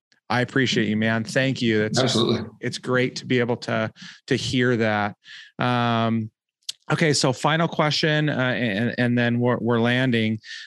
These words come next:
Speaker 1: Um, so as you think about, uh, and, and I really wanna put this on you,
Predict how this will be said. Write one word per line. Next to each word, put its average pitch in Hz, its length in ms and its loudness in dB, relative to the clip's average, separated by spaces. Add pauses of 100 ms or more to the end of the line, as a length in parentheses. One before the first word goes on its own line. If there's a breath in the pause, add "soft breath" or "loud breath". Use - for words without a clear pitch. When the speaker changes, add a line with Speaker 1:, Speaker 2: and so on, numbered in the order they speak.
(120 loud breath)
Speaker 1:
Um, 113 260 2
so 127 240 2
as 127 280 0
you 165 220 4
think 170 260 0
about, 123 580 0 (100)
uh, 113 400 -2
and, 123 180 0
and 127 140 2
I 123 60 2
really 139 260 2
wanna 139 160 0
put 143 200 -2
this - 200 -4
on 123 260 0
you, 117 400 0